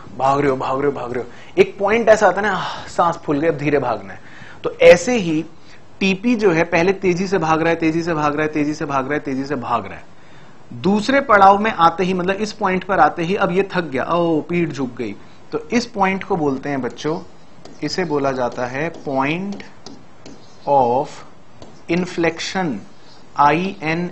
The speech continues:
F L ई एक्स आई ओ एन, इसे बोलते हैं point of inflection। तो ये लिख लेना बच्चों, ये पूछ लेता है वन number में।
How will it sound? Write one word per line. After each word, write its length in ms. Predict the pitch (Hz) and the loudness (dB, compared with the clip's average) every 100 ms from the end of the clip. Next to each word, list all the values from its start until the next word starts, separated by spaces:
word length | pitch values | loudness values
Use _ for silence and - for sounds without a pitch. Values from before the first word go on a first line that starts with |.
| - | -2
F 460 | 160 175 - - - | 0 0 -2 -14 -4
L 280 | 160 170 180 - | -2 0 -4 -10
ई 320 | 180 190 196 - 147 | -6 -4 -4 -8 -2
एक्स 380 | 165 - - - | -2 -2 -12 -2
आई 320 | 143 139 160 165 139 | 0 2 -2 -8 -6
ओ 260 | 139 139 139 160 | -4 -4 -6 -6
एन, 200 | 143 92 - - - - 143 | -6 -6 -16 -18 -18 -12 -6
इसे 160 | 156 | -4
बोलते 300 | 156 139 117 | 0 0 0
हैं 140 | 180 - | -4 2
point 320 | 151 139 139 | 0 2 2
of 160 | 156 214 - - - - | 2 2 -2 -18 -18 -4
inflection। 600 | 160 165 - 135 - - 87 - - - | -2 -2 0 -2 -2 -12 -12 -16 -18 -6
तो 60 | 156 | 4
ये 160 | 170 | 8
लिख 260 | 185 214 175 | 8 6 2
लेना 220 | 135 135 | 0 0
बच्चों, 260 | 139 139 175 | -2 0 -2
ये 100 | 170 | 0
पूछ 260 | 180 180 | -4 0
लेता 200 | 135 123 | 0 4
है 200 | 170 185 - - - | 2 0 -10 -18 -16
वन 220 | 120 143 | 0 2
number 400 | 156 123 107 92 | 2 0 -2 -6
में। 160 | 92 - | -6 -12